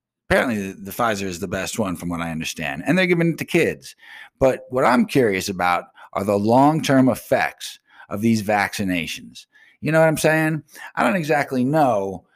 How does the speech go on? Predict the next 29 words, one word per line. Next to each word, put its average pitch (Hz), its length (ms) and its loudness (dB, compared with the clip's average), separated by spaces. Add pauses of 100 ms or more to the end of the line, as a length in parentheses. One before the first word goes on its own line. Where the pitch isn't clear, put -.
(220)
you 123 140 -2
know, 104 460 -2 (200)
what 147 220 0
the 127 100 2
best, 131 600 -2 (260)
what 139 160 -8
the 147 80 -4
best 135 460 -4 (960)
vaccine 120 580 -2
is, 135 320 -4
if 110 160 -6
it's 110 160 -6
even 110 300 -4
good. 104 340 -2
I 113 140 0
don't 107 160 -4
think 110 180 -4
that 101 160 -4
they 101 80 -2
were 98 140 -2
tested 110 420 -6
long 110 220 -2
enough 113 320 -4
to 101 100 -12
be 95 260 -8
injected 104 500 0
into 101 160 0
my 90 180 -2
veins. 87 640 -2